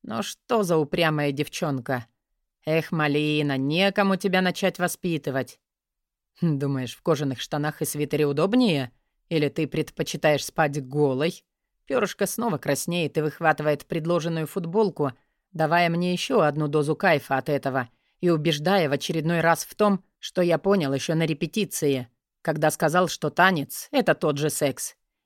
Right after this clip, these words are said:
И если о первом она знает достаточно, то о втором — сомневаюсь.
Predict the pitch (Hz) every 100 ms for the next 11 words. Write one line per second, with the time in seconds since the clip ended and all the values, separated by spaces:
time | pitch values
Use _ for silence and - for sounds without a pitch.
0 | _ 170 147 151 175 160 151 202 165 139
1 | 139 147 147 160 151 147 147 139 185 185
2 | 147 - 147 135 139 127 139 135 165 180
3 | - _ _ _ - - 226 226 151 151
4 | 143 120 -